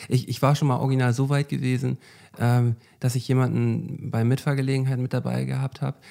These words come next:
den hab ich fast auf der Strecke rausgeworfen. So. Also ich, wir, wir, wir sind, und das war sogar dreiundzwanzigster Dezember, zurückfahren nach, äh, äh, na-, nach Hause fahren zu, zu Weihnachten, man hat eigentlich richtig gute Stimmung.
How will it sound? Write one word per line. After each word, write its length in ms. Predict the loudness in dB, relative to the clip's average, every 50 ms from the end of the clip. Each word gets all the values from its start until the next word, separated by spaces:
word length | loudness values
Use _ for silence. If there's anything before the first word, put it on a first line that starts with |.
| -8 -2
den 80 | 0 2
hab 80 | 2
ich 100 | 2 2
fast 220 | 0 -2 -4 -2 -4
auf 80 | -6
der 100 | -4 -6
Strecke 280 | -6 -6 -8 -8 -8 -6
rausgeworfen. 720 | -6 -6 -6 -6 -6 -6 -4 -4 -4 -4 -4 -4 -6 -6 -6 -8 _ _ _ _ _ _
So. 360 | -6 -2 -2 -2 -2 -4 -8 _ _ _ _ _ _ _ _ _ _ _ _ _ _ _ _ _ _ _ _ _ _ _ -20 _ _ _ _ _
Also 200 | -8 -6 -4 -4
ich, 120 | -4 -4 -6
wir, 540 | -10 -12 -10 -10 -6 -4 -2 -2 -2 -2
wir, 240 | -2 -2 -2 -2 -2
wir 100 | -2 -2
sind, 380 | 0 0 0 0 -2 -2 -6 -8
und 480 | -8 -8 -8 -8 -10 -10 -8 -4 -4
das 160 | -4 -2 2 2
war 140 | 4 4
sogar 240 | 4 4 2 2 0
dreiundzwanzigster 720 | -2 -4 -2 2 2 2 2 2 0 0 0 0 -2 -4 -4
Dezember, 640 | -4 -6 -4 -2 0 2 2 2 2 0 -2 -4 -10 -18 -20 -20 -16
zurückfahren 840 | -14 -6 -6 -6 -6 -4 -2 0 0 2 2 0 -2 -2 -4 -4 -2
nach, 340 | -2 -2 -2 -4 -6 -8
äh, 380 | -6 -4 -2 -2 -2 -2 -2 -2
äh, 400 | -4 -4 -6 -6 -6 -4 -2 -2
na-, 260 | -2 -2 -2 0 0
nach 180 | 0 0 0 0
Hause 240 | 0 0 0 0 -2
fahren 340 | -2 -2 -2 0 0 -2
zu, 200 | -4 -4 -6 -6
zu 140 | -6 -6 -4
Weihnachten, 400 | -2 -2 0 0 -2 -2 -2 -2
man 100 | 0 0
hat 120 | 0 0 0
eigentlich 260 | 0 -2 -2 -2 -4
richtig 240 | -6 -6 -6 -8 -8
gute 180 | -6 -6 -4
Stimmung. 520 | -6 -4 -4 -2 -2 0 0 -2 -2 -4